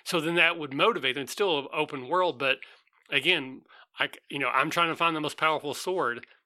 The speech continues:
Okay, great. That's still a motivation that I can use to put in this, "Well, there's a legend that there's a powerful sword in this town.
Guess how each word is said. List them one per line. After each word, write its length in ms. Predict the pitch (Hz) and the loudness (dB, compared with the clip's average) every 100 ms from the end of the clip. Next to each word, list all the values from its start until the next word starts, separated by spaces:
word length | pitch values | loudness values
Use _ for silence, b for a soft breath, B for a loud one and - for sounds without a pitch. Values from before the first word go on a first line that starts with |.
| _ | _
Okay, 260 | 185 240 240 | 0 2 0
great. 180 | 214 156 | 0 2
That's 180 | 175 - | 2 2
still 200 | 233 233 | 2 4
a 60 | |
motivation 720 | 196 208 170 202 220 151 156 - B _ | 4 2 2 2 2 0 -2 -10 B _
that 140 | 151 | 2
I 120 | 135 156 | 2 2
can 160 | 147 | -2
use 540 | 151 226 180 160 143 b b _ - | 0 0 -2 -4 -8 b b _ -8
to 400 | 165 151 147 135 _ _ _ - | -4 -2 -4 -8 _ _ _ -6
put 160 | 156 | -2
in 140 | 160 156 | 0 0
this, 200 | 151 - | -2 -4
"Well, 120 | 139 | -4
there's 180 | 151 139 | -4 -2
a 80 | 143 | -2
legend 400 | 135 143 160 156 | 0 -2 -2 -2
that 120 | 151 | -2
there's 180 | 160 156 | -2 -2
a 60 | |
powerful 440 | 139 123 147 147 180 | -2 0 0 -2 -6
sword 560 | - 180 208 131 113 - _ _ | -4 -2 -2 -2 -8 -20 _ _
in 200 | - 131 | -12 -8
this 240 | 131 - - - | -8 -10 -14 -2
town. 480 | 151 196 131 104 | 2 2 0 -4